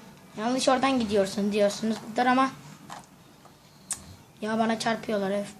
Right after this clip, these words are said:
bu ne? Aa, burayı biliyorum, şeyin yeriydi. Adı neydi? Simon mıydı? Neydi adı?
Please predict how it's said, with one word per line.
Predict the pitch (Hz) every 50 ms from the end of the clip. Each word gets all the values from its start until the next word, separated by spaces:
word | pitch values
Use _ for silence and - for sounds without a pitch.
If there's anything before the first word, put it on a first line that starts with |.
| -
bu | 214
ne? | 220 214 208 202 - - - - - - - - - - - - - - - - - - - - - - - - - - - - - - - - - -
Aa, | 233 262 285 285 277 269 262
burayı | 262 269 262 262
biliyorum, | 262 285 294 285 269 254
şeyin | - - 262 254 262 254 247 - - - - - - - - - - - - -
yeriydi. | 233 233 233 226 226 202 196 214 208 196 -
Adı | 190 214 208 240 254
neydi? | 262 247 233 214 202 208 202 190 - - - - - - - - - - - - - - - - - - - - - - - - - - - - - - - - - - - - - - -
Simon | - - - - - - 262 269 277 277 262
mıydı? | 247 233 233 220 214 208 214
Neydi | 226 226 233 233 220 208
adı? | 196 196 190 190 196